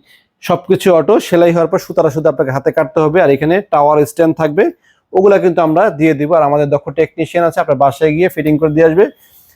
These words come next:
সেই ক্ষেত্রে আপনাকে ফিটিং চার্জ আলাদা দিতে হবে। আর আমাদের এইখানে শুধু মেশিন দেখাচ্ছি, শুধু এই মেশিনগুলাই না, আমাদের কাছে অনেক মেশিন আছে, আসলে আমাদের এই ডিসপ্লে সেন্টার ছাড়া আরও একটা ডিসপ্লে সেন্টার আছে, ওইখানে আপনারা পর্যাপ্ত মেশিন দেখতে পারবেন, ওইখান থেকে মেশিন দেখে শুনে বুঝে নিতে পারবেন। এটা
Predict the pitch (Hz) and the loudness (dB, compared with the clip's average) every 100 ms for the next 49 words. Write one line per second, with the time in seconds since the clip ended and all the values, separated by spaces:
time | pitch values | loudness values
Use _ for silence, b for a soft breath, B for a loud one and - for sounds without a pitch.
0 | - - 165 160 180 180 156 165 147 143 | -8 -2 -2 0 -2 0 -2 -4 -4 -2
1 | 139 151 131 123 131 135 135 160 214 b | 0 0 2 2 0 0 0 0 -2 b
2 | b b - 123 131 156 170 165 175 165 | b b -4 -2 0 2 2 2 0 -2
3 | 180 165 147 147 175 170 175 - 180 156 | -2 0 0 -2 -2 -2 -2 -8 -12 -2
4 | 160 160 165 196 196 202 202 170 170 156 | 2 2 2 0 0 2 2 2 -2 -2
5 | 165 156 - _ 214 226 233 208 165 160 | -2 -4 -8 _ -2 2 2 0 -2 -4
6 | 147 139 143 139 - 190 247 - _ _ | -2 -4 -2 -2 -2 -2 -2 -6 _ _
7 | - 131 143 156 156 156 - 180 175 175 | -4 -2 2 2 2 0 0 -2 0 0
8 | 170 - 170 135 147 170 160 - 170 175 | -2 -2 0 2 0 0 -2 -2 -4 0
9 | 175 170 247 285 _ _ _ - 143 151 | 0 -2 -4 -10 _ _ _ -4 -2 0
10 | 151 143 139 139 139 160 131 143 135 - | 0 0 0 0 0 0 2 0 -2 -4
11 | 120 123 139 127 123 139 139 160 135 135 | -6 -4 -2 -2 -2 0 0 -2 -4 -4
12 | 147 175 131 117 123 123 135 135 156 127 | -2 0 -2 -2 -2 -2 -2 -2 -2 0
13 | 123 127 147 123 110 151 220 b b b | 0 0 2 0 0 -4 -6 b b b
14 | - 156 | -4 0